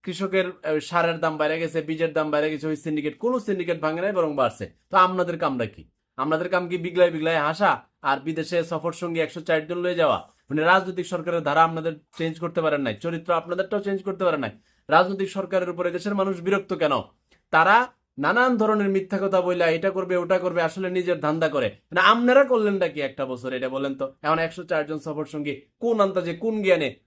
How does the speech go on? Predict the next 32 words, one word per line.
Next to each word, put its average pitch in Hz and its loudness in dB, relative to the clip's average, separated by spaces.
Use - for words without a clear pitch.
কোন 240 0
ব্যাক 196 0
করলে 180 0
আপনাদের 165 -4
অনুমোদন 160 -4
দিয়ে 151 0
সাতচল্লিশ 165 -6
জন 156 -6
সরকারি 151 -4
কর্মকর্তা 139 -4
লইয়া 131 0
দেশের 175 0
এই 151 0
রাজস্বের 208 0
টাকা 180 0
চল্লিশা 175 -4
দিবার 165 0
লেগে 156 0
গেছেন? 147 -4
ওই 127 -6
দেশে 160 0
তো - -16
কোনো 202 -2
মা 185 4
বাপ 175 0
নাই, 143 -2
এই 135 -8
দেশটা 156 -6
কি 175 -8
ঠিক 175 -8
হবে 170 2
না? 143 -2